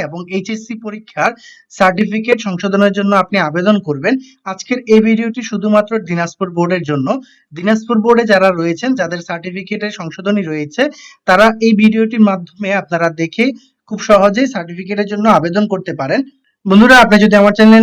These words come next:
নতুন হয়ে থাকেন, অবশ্যই চ্যানেলটি সাবস্ক্রাইব এবং বেল আইকনটি বিল ক্লিক করে রাখুন, যাতে পরবর্তী ভিডিওর আপডেটগুলো পেতে পারেন। আপনি আমার চ্যানেলে কিভাবে ড্রাইভিং লাইসেন্সের জন্য আবেদন করবেন, কিভাবে অনলাইন ফ্রিল্যান্সিং করে টাকা ইনকাম করবেন এবং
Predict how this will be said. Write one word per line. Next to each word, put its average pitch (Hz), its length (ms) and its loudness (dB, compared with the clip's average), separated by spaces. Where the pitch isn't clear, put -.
নতুন 226 200 2
হয়ে 226 160 2
থাকেন, 233 200 2
অবশ্যই 180 380 -2
চ্যানেলটি 196 340 2
সাবস্ক্রাইব 220 540 0
এবং 220 180 4
বেল 220 180 4
আইকনটি 220 360 2
বিল 220 180 -2
ক্লিক 220 200 -2
করে 220 180 2
রাখুন, 220 240 0
যাতে 170 160 -4
পরবর্তী 190 440 -4
ভিডিওর 202 320 0
আপডেটগুলো 170 420 -8
পেতে 202 160 -4
পারেন। 151 240 -2
আপনি 185 220 0
আমার 233 200 4
চ্যানেলে 240 260 -4
কিভাবে 190 340 -2
ড্রাইভিং 196 280 4
লাইসেন্সের 220 360 2
জন্য 220 200 2
আবেদন 214 280 0
করবেন, 220 280 -6
কিভাবে 170 440 -6
অনলাইন 202 360 -4
ফ্রিল্যান্সিং 220 500 -4
করে 220 120 -8
টাকা 214 220 -10
ইনকাম 220 260 -4
করবেন 226 280 -4
এবং 170 220 -10